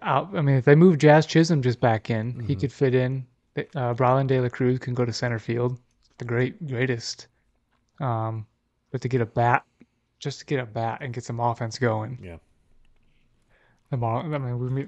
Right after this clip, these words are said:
Speaker 1: listed the Marlins. Just any bat would be good for the Marlins.
Speaker 2: Yeah. Well, we are five days away from the trade deadline. We've promised it.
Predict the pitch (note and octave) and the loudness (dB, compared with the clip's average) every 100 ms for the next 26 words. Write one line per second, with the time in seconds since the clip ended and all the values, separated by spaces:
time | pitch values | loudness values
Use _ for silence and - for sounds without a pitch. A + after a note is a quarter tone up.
0 | F3+ C3 B2+ A#2+ A#2 A#2 A2 G#2+ A#2 - | -8 -8 -6 -4 0 0 -2 -4 -8 -10
1 | _ _ B2 B2+ G2+ G2 G#2+ - D3 B2 | _ _ -4 -2 -2 -6 -8 -8 -8 -4
2 | A#2+ A2 A#2+ A2+ - G2 G#2+ A2 - D#3+ | -2 0 -2 -4 -8 -12 -12 -12 -14 -14
3 | - - A#2 F#2 F2+ _ _ C3 A2 F2+ | -16 -16 -16 -16 -18 _ _ -16 -10 -4
4 | A#2 A2+ F2 - B2 B2 A#2 A2+ - G2+ | -4 -4 -8 -10 -8 -6 -6 -6 -6 -6
5 | G2+ - G2 - G2 F#2 F#2+ F#2 F#2+ F#2+ | -6 -8 -12 -6 -6 -2 -4 -2 -2 -2
6 | F#2+ - G2+ F#2 - C#3+ D#3+ D3 - E3+ | -6 -12 -8 -8 -2 -2 0 -4 -2 -4